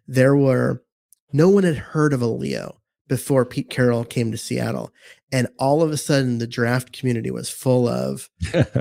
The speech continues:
Speaker 1: "Is this guy a Leo? Is he not a Leo? Is, does he have to play a linebacker? Can you move him to a Leo spot?" Right? Um, the, it became the talk of the draft and everything is,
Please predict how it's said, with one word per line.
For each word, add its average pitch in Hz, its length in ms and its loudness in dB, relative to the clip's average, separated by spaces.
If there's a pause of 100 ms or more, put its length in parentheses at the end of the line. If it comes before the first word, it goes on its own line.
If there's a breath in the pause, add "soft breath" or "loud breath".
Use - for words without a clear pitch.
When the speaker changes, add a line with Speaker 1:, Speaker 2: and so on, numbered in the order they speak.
(160)
Speaker 1:
"Is 147 200 6
this - 160 4
guy 131 160 4
a 135 140 8
Leo? 135 360 2
Is 120 200 -6
he 139 80 -2
not 147 260 4
a 139 60 4
Leo? 120 260 -2
Is, 113 240 -6
does 123 300 -8
he 120 80 -2
have 131 180 -2
to - 100 -12
play 147 180 0
a 139 240 0
linebacker? 139 560 0
Can 135 200 0
you 175 140 2
move 214 240 2
him 202 140 4
to 156 220 2
a 143 40 4
Leo 139 320 -2
spot?" - 360 -6
Right? 143 200 -2 (400 loud breath)
Um, 143 320 0 (180)
the, 151 300 0
it 147 140 -2
became 170 360 -2
the 151 300 0
talk - 400 -8 (260)
of 143 460 -2 (200)
the 135 100 -2
draft - 500 -6
and 127 100 -2
everything 143 380 -4
is, 120 140 -12